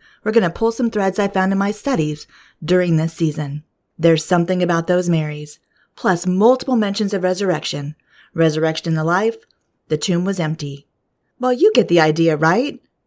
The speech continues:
Okay, so here's a quick look at where we're heading with these thoughts. Because yes, it all does seem random and unrelated, but I so hope I'm able to do a good job of sharing with you the connections I found over <laughs> and over again in my studies.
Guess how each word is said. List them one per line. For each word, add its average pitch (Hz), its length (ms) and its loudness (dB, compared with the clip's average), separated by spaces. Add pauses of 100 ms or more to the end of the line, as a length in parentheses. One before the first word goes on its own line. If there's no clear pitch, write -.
(280)
Okay, 254 320 2
so - 160 -2
here's 349 220 -2
a 302 40 -2
quick 359 320 -6
look 202 200 2
at 190 80 -2
where 196 160 -2
we're 196 160 -4
heading 180 280 2
with 156 180 -4
these 165 200 0
thoughts. - 480 -6 (460)
Because 190 280 2
yes, 190 220 4
it 214 140 2
all 247 180 4
does 247 240 2
seem 226 220 2
random 208 340 2
and 349 200 -4
unrelated, 285 760 0
but 240 140 0
I 294 180 6
so 302 400 2
hope 220 260 4
I'm 170 240 2
able 170 220 4
to 170 100 -6
do 175 160 0
a 165 60 6
good 254 240 -2
job 196 240 2
of 196 100 -2
sharing 247 360 0
with 151 160 -2
you 151 240 -6 (300)
the 160 100 2
connections 202 600 0
I 139 120 -8
found 139 400 -10 (360)
over 269 500 2
<laughs> - 100 0
and 302 180 8
over 196 300 4
again 156 260 4
in 156 80 2
my 156 160 2
studies. 151 540 0